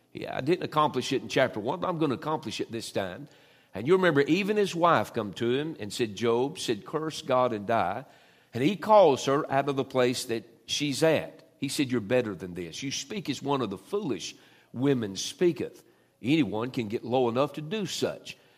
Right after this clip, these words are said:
He said, "You're doing the bidding of Satan." And he calls her to a better place. And then we met his three friends, Bildad, Eliphaz, or Eliphaz, Bildad, and Zophar. You always find them in that order. You remember in chapter number three,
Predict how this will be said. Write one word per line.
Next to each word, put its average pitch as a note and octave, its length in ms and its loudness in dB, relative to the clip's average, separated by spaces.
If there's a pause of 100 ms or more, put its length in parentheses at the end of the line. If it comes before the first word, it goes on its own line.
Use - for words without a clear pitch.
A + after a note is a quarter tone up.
(200)
He - 80 -6
said, F3 240 -2
"You're D#3+ 80 8
doing G3+ 360 4
the G3 80 4
bidding F3 480 6
of - 100 -8
Satan." D3 560 0 (520)
And A#2 440 0 (140)
he C3 160 -4
calls D3 540 2
her A#2+ 160 2
to A#2 180 -2
a G#2 40 -2
better G#2+ 280 -2
place. G#2+ 680 0
And A#2 120 -8
then D#3 100 4
we C#3+ 140 2
met A#2+ 180 2
his B2 160 -4
three A#2+ 260 -4
friends, G2+ 600 -8 (360)
Bildad, A2 680 2 (220)
Eliphaz, A#2 800 2
or G#2 160 -4
Eliphaz, A#2+ 480 0
Bildad, A2 380 -2
and F#2+ 80 -10
Zophar. G#2 460 0
You G#2+ 120 -2
always A2 240 -2
find C#3+ 280 -8
them G#2 200 -8 (440)
in G#2 120 -4
that G#2 220 -2
order. A#2 420 0 (260)
You D#3 120 2
remember G#3 260 4
in B2 80 -4
chapter E3+ 320 0
number C3 200 0
three, A2+ 520 0